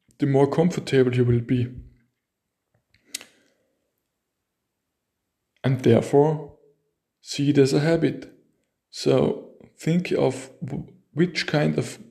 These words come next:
good habits you want to implement in your lifestyle, because it's like, it's a compound,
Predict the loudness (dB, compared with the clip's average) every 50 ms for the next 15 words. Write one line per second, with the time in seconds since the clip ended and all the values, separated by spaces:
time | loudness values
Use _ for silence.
0 | _ _ 2 2 2 4 4 4 4 4 4 2 0 0 -2 -2 0 0 0 -2
1 | -4 -4 -4 -2 -2 -2 -2 -4 -4 -2 -2 -2 -4 -4 -2 0 2 4 4 4
2 | 4 4 2 0 -2 -4 -2 -2 -2 -2 -4 -10 -16 -20 -20 _ _ _ _ _
3 | _ _ _ _ _ _ _ _ _ _ _ _ _ _ _ _ _ _ _ _
4 | _ _ _ -8 -4 2 4 4 4 4 2 -2 -2 0 0 0 0 0 -4 -6
5 | -6 -10 -6 -2 0 0 0 0 2 2 2 2 0 -2 -6